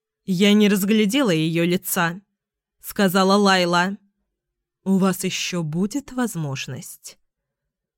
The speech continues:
Но Эш уже видел его. Как художнику ему было достаточно профиля, чтобы представить его целиком. Экзотическое, ослепительное, с точёными и гармоничными чертами.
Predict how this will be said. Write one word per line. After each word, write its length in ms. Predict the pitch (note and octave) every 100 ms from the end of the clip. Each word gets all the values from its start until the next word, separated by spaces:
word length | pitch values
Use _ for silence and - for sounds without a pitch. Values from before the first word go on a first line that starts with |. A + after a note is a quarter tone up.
| _ _ -
Но 280 | G3+ A3 -
Эш 400 | C4 B3+ - - -
уже 280 | A3+ C4+
видел 360 | A#3 C4+ F3+ E3
его. 460 | E3+ E3+ D#3+ D#3 - _ _ _ _ _ _ _
Как 240 | B3+ C#4
художнику 840 | - A3+ F#3+ C4+ - A#3+ G#3+ - G3
ему 460 | F#3+ G3 G3 B3
было 260 | A3 B3+ A#3+
достаточно 720 | G3+ G#3 B3 B3 - A3 G3+
профиля, 540 | G#3+ F#3+ - G3 E3
чтобы 320 | E3 - G#3 G3+
представить 640 | F#3+ G3 - G#3+ F#3+ G3
его 180 | G3 F#3
целиком. 720 | - G3+ G3+ G3+ F#3 D#3+ G3 _ _ _ _ _ _ _ _ _
Экзотическое, 1080 | G#3 F3 F#3 - G#3 G#3 G3 - E3+ E3+ E3
ослепительное, 1160 | - G#3+ G#3+ G3+ G3 G#3 A3 G3 F3+ F3 E3+ G3+
с 80 | -
точёными 720 | A3 G#3+ - C#4 B3+ A3 G#3
и 40 | G3+
гармоничными 720 | G#3 G#3 G#3 A#3+ - G#3+ G3+
чертами. 800 | - F#3+ - F#3+ A3 G3+ G3